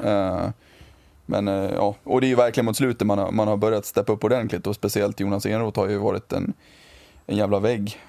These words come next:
Speaker 2: Ehm, så att, ehm, ja. De, de kan ju bli ruskigt farliga i ett slutspel här nu.
Speaker 1: Du ser dem som en
Speaker 2: Eh.
Speaker 1: jätte-outsider, eller?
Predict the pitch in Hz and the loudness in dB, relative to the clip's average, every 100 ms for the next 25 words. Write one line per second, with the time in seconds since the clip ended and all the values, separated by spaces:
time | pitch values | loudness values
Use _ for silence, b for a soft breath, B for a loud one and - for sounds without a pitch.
0 | - - - - - - b b b - | -12 -10 -8 -8 -8 -10 b b b -14
1 | - 104 - 101 98 127 - 110 123 - | -10 -8 -6 -4 -4 -8 -6 -6 -6 -10
2 | B B B B B B B B B B | B B B B B B B B B B
3 | B B B - 131 - 143 143 139 - | B B B 2 2 4 4 2 2 2
4 | 147 139 139 135 120 98 - - _ 131 | 4 4 2 2 2 0 -4 -10 _ -2
5 | 147 170 - - 151 110 101 92 85 71 | 2 0 0 -2 -2 2 2 4 2 0
6 | 107 90 - 82 55 80 B B B 135 | -2 -2 -2 -2 -2 -4 B B B -4
7 | 135 156 151 127 127 123 127 123 131 127 | -2 0 -2 -2 -2 0 -2 -2 -2 0
8 | 123 139 104 95 104 | 0 0 0 -4 -4